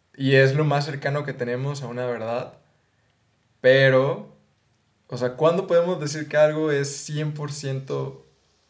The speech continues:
real? O sea, completamente absoluto. Porque incluso en las matemáticas podemos llegar a cierto número, pero podemos entrar a decimales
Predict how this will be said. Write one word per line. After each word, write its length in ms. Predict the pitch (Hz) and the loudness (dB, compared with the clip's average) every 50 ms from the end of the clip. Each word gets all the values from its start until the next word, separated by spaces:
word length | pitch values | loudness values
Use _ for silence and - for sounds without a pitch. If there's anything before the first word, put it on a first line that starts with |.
| _ _ | _ _
real? 460 | - 117 110 110 113 117 110 98 - - | -12 -8 -4 -2 -2 0 -2 -2 -4 -8
O 40 | |
sea, 300 | - 113 - - - - - _ _ _ _ _ _ _ | -14 -12 -12 -14 -14 -16 -18 _ _ _ _ _ _ _
completamente 760 | - 123 120 117 - 143 147 143 151 156 151 143 139 139 139 143 | -10 -8 -8 -6 -4 -4 -2 -2 -2 -2 -4 -4 -6 -6 -6 -6
absoluto. 800 | 139 - - - 127 127 127 123 123 123 123 - - - - _ _ _ _ _ _ _ _ _ _ _ _ _ _ _ _ | -8 -8 -10 -10 -8 -8 -8 -8 -8 -12 -14 -16 -18 -20 -20 _ _ _ _ _ _ _ _ _ _ _ _ _ _ _ _
Porque 220 | - 139 139 156 | -8 -6 -6 -6
incluso 320 | 147 135 147 147 147 139 160 | -4 -4 -2 -2 -2 -2 0
en 40 | |
las 140 | 165 165 151 | 0 0 0
matemáticas 880 | 147 147 143 143 135 139 139 135 139 135 - - 135 135 139 139 - - _ _ _ _ _ _ _ - | 0 -2 -4 -4 -4 -4 -4 -4 -6 -8 -6 -4 -4 -4 -4 -6 -10 -16 _ _ _ _ _ _ _ -4
podemos 420 | - 120 120 123 123 127 139 135 | 0 2 4 4 2 0 -2 -2
llegar 260 | 131 123 117 120 123 123 | 0 2 4 4 4 4
a 260 | 123 120 117 117 - | 4 2 0 -2 -6
cierto 460 | - - 131 123 123 123 - 139 135 | -6 -4 -4 -4 -4 -4 -4 -6 -4
número, 480 | 143 143 143 135 127 123 123 123 123 - | -4 -4 -2 -2 -2 -2 -2 -4 -6 -10
pero 280 | - 113 110 104 101 - | -10 -10 -10 -10 -12 -12
podemos 360 | - 107 110 107 107 113 113 | -10 -10 -8 -8 -8 -10 -12
entrar 360 | 123 120 - 117 107 113 113 117 | -12 -12 -8 -6 -4 -4 -2 -4
a 100 | 113 110 | -4 -4
decimales 960 | 113 113 110 110 - 117 117 120 127 123 123 120 117 - - 147 - - | -6 -8 -10 -10 -12 -10 -8 -6 -4 -4 -4 -6 -6 -8 -10 -14 -16 -20